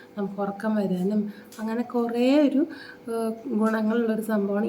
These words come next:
ഈത്തപ്പഴം എന്ന് പറയുന്നത് ട്ടോ. അപ്പോൾ ഞാൻ ഈത്തപ്പഴം കഴിക്കായിരുന്നു. അത് കഴിഞ്ഞിട്ട് നാലാമത്തെ കാര്യമാണ്,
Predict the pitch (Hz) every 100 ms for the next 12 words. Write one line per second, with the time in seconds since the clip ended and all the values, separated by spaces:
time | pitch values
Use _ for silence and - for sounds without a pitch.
0 | 220 202 202 180 185 185 190 208 190 175
1 | 175 175 180 185 208 214 202 202 180 208
2 | 233 247 214 202 208 190 175 208 339 -
3 | - - - - - - 294 311 302 254
4 | 220 233 233 233 233 233 226 269 269 262
5 | 208 202 202